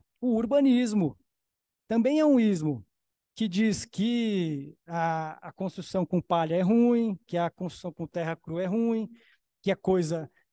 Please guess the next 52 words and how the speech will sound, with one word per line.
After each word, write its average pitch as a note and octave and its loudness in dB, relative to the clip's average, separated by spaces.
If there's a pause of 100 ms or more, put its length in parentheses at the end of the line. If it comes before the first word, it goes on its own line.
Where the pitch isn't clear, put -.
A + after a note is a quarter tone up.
(420)
rural. F#3 2
E, A3 -2
ah, C#4 4
não C4 2
sei A#3+ -4
o A3+ -8
que, A#3+ -4
me B3 4
dei G#3+ 0
mal A3+ 2
e A#3 -6
fui A3 -12
parar G3+ -4
na A#3 -4
roça. D3 -6 (360)
Quer F3 -10
dizer, F#3+ -6
existe A3 -4
uma G#3+ 0
luta A3 0
do E3+ -6
capital F#3+ -2
contra C4+ 2
o C4+ 2
mundo B3+ 2
rural, A#3 -2
contra A#3 -2
o - 2
mundo A#3+ 2
não A3+ 4
urbano. G#3 -2 (460)
Isso F#3 -6
permeia A3+ 2
a A#3 0
nossa C4+ -6
vida. G#3+ -10 (480)
Então, A3 0
não B3 4
é C4+ 0
qualquer C4+ -2
coisa A#3+ 0
que B3 -6
a B3 -4
gente - -12
tá A#3 -4
lutando A3 -6
contra, E3 -2
quando E3+ -2
a - 2
gente F3 -4
faz F3+ -2
essa, F3+ -6